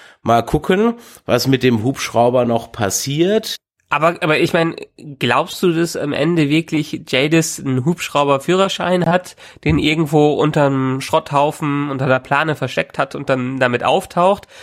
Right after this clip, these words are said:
Speaker 2: Weil das wäre ja das Clevere daran und das Sinnlose, dass sie es nicht schon vorher eingesetzt hätten. Äh, aber ansonsten wird man das doch gar nicht erwähnen.
Speaker 1: Also es muss ja schon einen Grund haben, sonst hätten sie es nicht erwähnt.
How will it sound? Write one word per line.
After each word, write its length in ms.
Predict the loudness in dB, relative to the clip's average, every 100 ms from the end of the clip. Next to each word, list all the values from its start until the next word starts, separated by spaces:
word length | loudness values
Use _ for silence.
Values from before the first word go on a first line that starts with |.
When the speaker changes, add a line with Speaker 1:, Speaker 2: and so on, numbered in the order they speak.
| -16 -10
Speaker 2:
Weil 100 | -2
das 240 | -2 0
wäre 100 | 2
ja 80 | 2
das 160 | 0
Clevere 380 | 0 0 2 2
daran 360 | 2 2 0 -2
und 140 | -4
das 160 | -4 0
Sinnlose, 400 | 2 4 4 4
dass 160 | 2
sie 80 | 0
es 80 | -2
nicht 160 | -4 -4
schon 140 | -6
vorher 340 | 0 2 2
eingesetzt 480 | 0 0 0 -2 -2
hätten. 280 | -4 -4 -12 -12 -20 -20 -20 -10 0
Äh, 340 | 4 4 2 -6 -18 -20 _ -4
aber 260 | 0 2
ansonsten 560 | 2 2 -2 -2 -4 -2
wird 160 | -2 0
man 140 | -2
das 120 | -2
doch 120 | -4
gar 140 | -4 -6
nicht 120 | -4
erwähnen. 400 | -6 -6 -6 -12 _ _ -20 _ -4
Speaker 1:
Also 200 | -2 -2
es 200 | -6 -2
muss 200 | 0 2
ja 80 | 2
schon 180 | 2 0
einen 100 | 2
Grund 240 | 0 2
haben, 200 | 0 0
sonst 180 | -2 -4
hätten 200 | -4 -6
sie 60 |
es 80 | -8
nicht 140 | -8 -6
erwähnt. 380 | 0 2 2